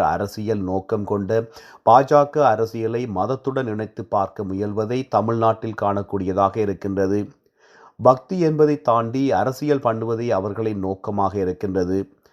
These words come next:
பாஜக ஆளும் பல மாநிலங்களில் பல்லாயிரக்கணக்கான கோவில்கள் அரசின் நிர்வாகத்தின் கீழ் இயங்கி வருகின்றன.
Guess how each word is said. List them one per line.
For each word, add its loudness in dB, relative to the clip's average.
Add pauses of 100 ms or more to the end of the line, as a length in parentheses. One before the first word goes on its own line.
(360)
பாஜக 6 (180)
ஆளும் 4
பல 0
மாநிலங்களில் -4
பல்லாயிரக்கணக்கான -2
கோவில்கள் -2
அரசின் 0
நிர்வாகத்தின் 0
கீழ் -2
இயங்கி -2
வருகின்றன. -2